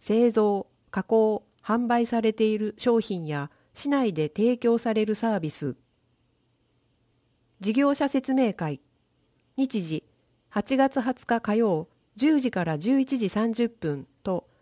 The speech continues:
十三時三十分から十五時。いずれも同じ内容です。場所、シビック交流センター。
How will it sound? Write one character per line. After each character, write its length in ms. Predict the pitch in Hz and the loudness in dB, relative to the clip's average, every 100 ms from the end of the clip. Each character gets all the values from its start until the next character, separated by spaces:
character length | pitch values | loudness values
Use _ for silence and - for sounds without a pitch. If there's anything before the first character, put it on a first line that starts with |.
| _ | _
十 220 | 208 294 | -2 -2
三 260 | 294 320 311 | 0 -2 -2
時 100 | 226 | -4
三 260 | 185 240 233 | -4 -4 -2
十 160 | 247 | -4
分 300 | 240 - 190 | -4 -6 -8
か 120 | 170 156 | -6 -6
ら 120 | 143 | -4
十 240 | 208 220 | 0 0
五 140 | 185 175 | 0 -4
時。 240 | 147 143 _ _ _ _ _ _ _ _ | -6 -12 _ _ _ _ _ _ _ _
い 80 | 214 | -2
ず 120 | 233 | 2
れ 120 | 262 | 2
も 260 | 247 233 - | 2 0 -2
同 220 | 185 214 | -4 -2
じ 140 | 233 240 | -2 -2
内 240 | 220 214 | -2 0
容 180 | 202 190 | -2 -2
で 140 | 180 | -2
す。 200 | 180 - _ _ _ _ _ _ _ _ _ _ _ | -4 -12 _ _ _ _ _ _ _ _ _ _ _
場 100 | 208 | -6
所、 280 | 196 226 - _ _ _ _ | -2 -2 -2 _ _ _ _
シ 180 | - 294 | -4 0
ビ 100 | 285 | 0
ッ 60 | - | 0
ク 160 | 170 | -6
交 240 | - 240 269 | 0 2 4
流 200 | 277 262 | 2 2
セ 160 | 269 | 2
ン 80 | 240 | 2
タ 120 | 202 | -2
ー。 260 | 156 143 143 | -4 -4 -8